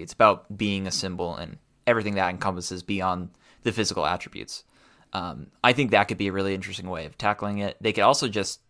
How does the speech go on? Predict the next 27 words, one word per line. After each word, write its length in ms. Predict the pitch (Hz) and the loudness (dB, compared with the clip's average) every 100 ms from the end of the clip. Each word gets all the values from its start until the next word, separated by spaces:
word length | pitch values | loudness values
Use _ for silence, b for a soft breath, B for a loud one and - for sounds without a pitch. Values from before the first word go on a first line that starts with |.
| _ _ b b b b _ | _ _ b b b b _
Sam 320 | - 120 113 | 0 2 2
being 180 | 110 107 | 2 0
like, 340 | 101 92 - _ _ _ _ _ _ _ _ _ _ _ _ - | -2 -4 -6 _ _ _ _ _ _ _ _ _ _ _ _ 0
could 320 | 139 120 - - | 2 2 0 0
essentially 380 | 117 143 143 110 | 0 0 -2 -2
just 180 | 107 107 | -2 0
be 120 | 98 | 2
like, 320 | 90 90 - b b b b b _ _ _ _ _ | 2 -2 -10 b b b b b _ _ _ _ _
"I 100 | 113 | 0
need 360 | 113 117 113 104 | 2 2 0 -2
to," 380 | - 107 101 - _ _ - | -2 0 0 -2 _ _ 0
like 180 | 113 101 | 2 2
what 60 | |
you're 120 | 92 | -2
saying, 260 | 98 95 92 107 | -4 -6 -2 -2
"accept 380 | 104 - 101 | 0 0 0
this 260 | 101 92 - | 0 -6 -2
role, 480 | 104 101 98 101 - _ 95 | 0 2 2 0 -4 _ -6
and 420 | 92 87 90 - b b b b _ _ - | -4 -4 -8 -12 b b b b _ _ -4
there 200 | 107 110 | 4 8
are 200 | 104 107 | 10 8
going 220 | 98 101 | 4 -2
to 80 | 95 | -2
be 160 | 101 92 | -4 -4
threats 460 | - 107 95 - - | -2 2 2 0 0
that 240 | 90 - | 0 0
require 760 | 98 - - 95 92 92 87 | -4 -2 4 6 6 2 -2